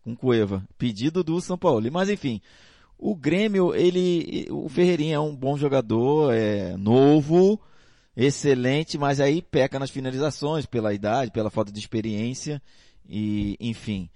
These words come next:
ah, poderia ter decidido a favor do Grêmio,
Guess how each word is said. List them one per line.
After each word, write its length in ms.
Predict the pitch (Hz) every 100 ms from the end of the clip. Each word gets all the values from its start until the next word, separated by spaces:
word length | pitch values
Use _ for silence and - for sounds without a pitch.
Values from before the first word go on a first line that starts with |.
| - _ -
ah, 840 | 95 98 98 95 95 92 90 87 90
poderia 400 | 107 101 101 113
ter 140 | 113
decidido 440 | 110 110 107 101 110
a 40 |
favor 260 | 107 104 101
do 120 | 104
Grêmio, 480 | 104 101 104 123